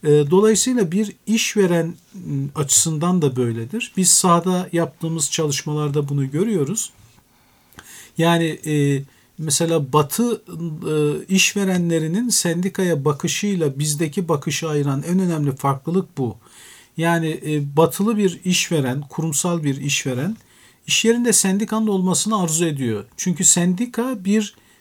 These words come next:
düzen getiriyor iş yerine. Sendika bir hukuk sistemi getiriyor. Aslında sendikaları biz hani kamuoyu daha çok, e, alanlarda eylem yapan, cam kıran, işte, e, e, ne bileyim parklarda işte parkları söken, taş atan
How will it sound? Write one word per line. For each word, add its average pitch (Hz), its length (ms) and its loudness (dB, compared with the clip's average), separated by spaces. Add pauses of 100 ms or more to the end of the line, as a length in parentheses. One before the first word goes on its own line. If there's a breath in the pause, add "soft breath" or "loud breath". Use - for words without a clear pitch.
(100)
düzen 185 360 4
getiriyor 135 440 -2
iş - 240 -6
yerine. 104 240 -10
Sendika 185 580 0
bir 214 120 0
hukuk 175 300 -2
sistemi 170 460 0
getiriyor. 113 480 -4 (520 loud breath)
Aslında 202 400 2
sendikaları 196 840 0
biz 185 240 -2
hani 180 240 0
kamuoyu 175 520 0
daha 170 200 -2
çok, - 360 -6 (480 soft breath)
e, 113 60 -4
alanlarda 165 760 0
eylem 156 460 0
yapan, 151 520 -2
cam 156 320 -2
kıran, 147 460 -2
işte, 143 300 -6
e, 147 320 -2
e, 139 800 -4 (220)
ne 165 160 -2
bileyim 151 340 -2
parklarda 147 760 -2 (380 loud breath)
işte - 240 -2 (180)
parkları 151 460 0
söken, 151 540 -2
taş 147 260 -2
atan 151 360 -4